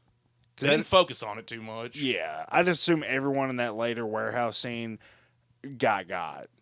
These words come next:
Speaker 1: Oh, yeah, I just
Speaker 2: Except for maybe, like, two or three people.
Speaker 1: Yeah.
Speaker 2: Like, but we'll get to that.
Speaker 1: But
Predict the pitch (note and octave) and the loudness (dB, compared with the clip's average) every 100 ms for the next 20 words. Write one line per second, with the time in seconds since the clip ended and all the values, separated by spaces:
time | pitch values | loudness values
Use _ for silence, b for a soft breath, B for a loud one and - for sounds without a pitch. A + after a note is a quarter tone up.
0 | _ _ _ - F#3+ C#3 C3+ D#3 - G3 | _ _ _ 6 8 8 6 4 8 10
1 | E3+ E3 D3+ D3+ C#3+ C#3+ C#3 C#3+ B2 A2+ | 10 8 6 8 10 8 8 10 10 8
2 | G#2 - - B2 A#2 G#2 G#2+ G#2+ G#2+ F#2+ | 2 -10 -4 -2 -2 -4 -8 -8 -10 -10
3 | F2+ F2 E2+ F2+ _ _ C#3 G2+ G2 G2+ | -10 -12 -12 -16 _ _ -4 -4 -8 -10
4 | _ _ _ _ F2 F2 D2 _ _ _ | _ _ _ _ -10 -8 -10 _ _ _
5 | _ _ _ _ _ _ A#2 F#2 F#2+ F#2+ | _ _ _ _ _ _ -4 -2 -6 -6
6 | E2+ - F2 - - - - - - D3 | -12 -12 -14 -12 -12 -16 -20 -20 -8 -8